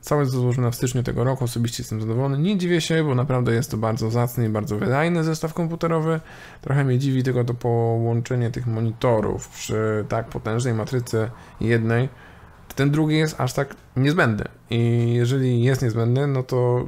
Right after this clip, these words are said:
czy nie lepiej by ci byłoby go na przykład, e, mieć w pivocie? Widzę, że za biurkiem dość duży miszmasz kabelkologiczny i szału nie ma. Tutaj ten, e,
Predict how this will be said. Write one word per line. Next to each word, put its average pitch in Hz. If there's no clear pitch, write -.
czy -
nie 117
lepiej 120
by 123
ci 120
byłoby 113
go 113
na 113
przykład, -
e, 107
mieć 110
w -
pivocie? 123
Widzę, 156
że 147
za 139
biurkiem 139
dość 131
duży 127
miszmasz 117
kabelkologiczny 104
i 104
szału 113
nie 110
ma. 101
Tutaj 135
ten, 113
e, 104